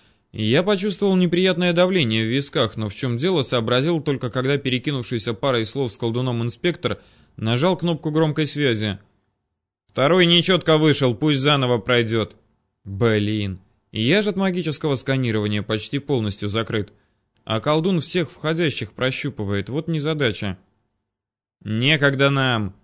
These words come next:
нагло заявил невзначай загородивший меня от аквариума Олег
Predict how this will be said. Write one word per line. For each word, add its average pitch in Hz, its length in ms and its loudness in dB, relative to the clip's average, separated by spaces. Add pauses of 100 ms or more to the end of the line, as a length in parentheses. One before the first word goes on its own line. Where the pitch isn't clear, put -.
(400)
нагло 123 420 0
заявил 113 380 0
невзначай 113 540 -2
загородивший 113 640 -4
меня 113 260 -2
от 107 80 -4
аквариума 110 640 -2
Олег 147 300 -2